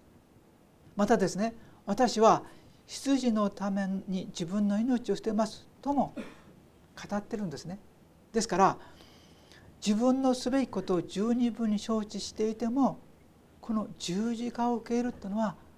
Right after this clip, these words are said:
そうたやすいことではなかったってことですよね。だからこそ、心が引き裂かれるような苦闘の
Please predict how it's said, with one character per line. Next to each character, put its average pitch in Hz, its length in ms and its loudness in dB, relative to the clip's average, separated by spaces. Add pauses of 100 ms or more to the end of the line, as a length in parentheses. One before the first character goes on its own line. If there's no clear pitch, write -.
(220)
そ 240 380 2
う 247 60 0
た 202 140 -12
や 208 200 -4
す 247 160 -6
い 247 60 -6
こ - 100 -14
と 226 120 -14
で 220 120 -10
は 165 160 -6 (200)
な 156 160 -10
か 226 140 -6
っ 233 60 -6
た - 140 -4
っ - 40 -4
て - 80 -8
こ - 80 -14
と 160 80 -16
で - 80 -18
す - 40 -20
よ 180 100 -12
ね。 240 160 -2 (380)
だ 233 120 6
か 247 100 10
ら 233 100 6
こ 240 80 -2
そ、 202 240 4 (300)
心 196 280 4
が 170 100 4
引 156 60 0
き - 140 -10
裂 220 180 -2
か 247 160 4
れ 247 100 4
る 240 60 6
よ 233 60 8
う - 20 2
な 170 180 -2 (560)
苦 - 100 -12
闘 233 240 10
の 202 200 0